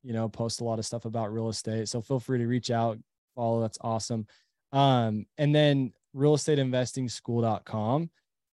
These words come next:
eh, you're gonna find out all about the program. Um, we actually, I don't know how much longer we're doing it, because there's a lot of people that take advantage of it, which is a good thing. Um, but we offer right now, like, free, um,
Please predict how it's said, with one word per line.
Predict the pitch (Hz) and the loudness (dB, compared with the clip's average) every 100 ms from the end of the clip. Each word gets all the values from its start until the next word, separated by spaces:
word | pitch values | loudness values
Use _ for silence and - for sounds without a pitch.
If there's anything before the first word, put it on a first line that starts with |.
| - | -2
eh, | 127 | 2
you're | 123 | 4
gonna | 127 117 | 4 2
find | 120 113 | 0 0
out | 113 110 | 0 -2
all | 113 110 | 0 0
about | 110 107 - | 0 -2 -4
the | 104 | -10
program. | - 110 107 110 110 110 110 - | -4 -2 -2 -2 -2 -2 -4 -4
Um, | 120 117 110 104 98 98 - _ _ _ _ _ 117 | -2 0 0 -2 -4 -8 -14 _ _ _ _ _ 2
we | 131 | 6
actually, | 135 131 - 127 120 120 113 - | 6 4 0 -2 2 2 0 -4
I | 127 | -2
don't | 147 | 0
know | 131 | 2
how | 120 | 0
much | 120 - | -2 -2
longer | 110 123 | -2 -2
we're | 139 143 | 0 0
doing | 139 143 156 | 0 0 0
it, | 131 | -2
because | 120 123 113 | -4 -4 -2
there's | 113 | -2
a | 113 | 0
lot | 117 | -2
of | 110 | -2
people | 117 - 110 | -6 -4 -4
that | 104 - - | -4 -8 -8
take | 120 110 | -6 -4
advantage | 107 110 120 | -2 0 2
of | 131 | 2
it, | 117 | 2
which | 117 - | -4 -4
is | 107 | -6
a | 110 | -2
good | 113 113 | -2 -2
thing. | 139 156 147 - _ _ 131 | 0 -2 -4 -14 _ _ 2
Um, | 131 123 117 110 | 4 4 2 0
but | 107 131 | 2 2
we | 123 139 | 4 4
offer | 127 123 131 151 135 | 4 2 0 -2 -2
right | 123 113 | -2 -4
now, | 110 110 139 | -6 -4 -4
like, | 123 113 - | -2 -6 -8
free, | - 127 127 127 123 - _ 117 | -6 0 2 4 2 -4 _ -6
um, | 113 107 101 95 95 98 | -4 -2 -4 -6 -8 -12